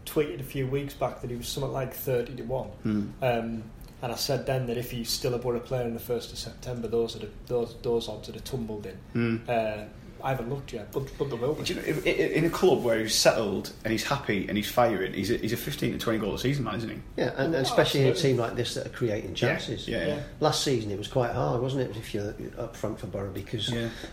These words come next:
Speaker 3: uh, there wasn't a lot of, uh, freedom around the box, a lot
Speaker 2: Mm-hmm.
Speaker 3: of space, a lot of, lot of, uh, chances from open play. And Borough were most effective, really, when Danny Ayala went up into the box. But
Speaker 2: Yeah.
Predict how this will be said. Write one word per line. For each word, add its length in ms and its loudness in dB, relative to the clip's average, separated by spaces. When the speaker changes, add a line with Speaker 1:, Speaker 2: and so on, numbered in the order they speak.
Speaker 3:
uh, 160 0
there 120 -4
wasn't 340 0
a 60 -4
lot 260 0
of, 400 -8
uh, 240 -2
freedom 420 0
around 280 -2
the 60 -4
box, 300 -4
a 40 -2
lot 100 0
Speaker 2:
Mm-hmm. 200 2
Speaker 3:
of 60 -2
space, 160 -6
a 40 -2
lot 120 -2
of, 100 -8
lot 140 -2
of, 240 -8
uh, 160 0
chances 320 0
from 160 0
open 320 -4
play. 340 0
And 240 0
Borough 200 2
were 60 -4
most 260 -2
effective, 480 -4
really, 240 -4
when 200 -4
Danny 240 0
Ayala 460 0
went 340 -6
up 100 -12
into 180 -8
the 80 -8
box. 380 -2
But 100 -4
Speaker 2:
Yeah. 160 0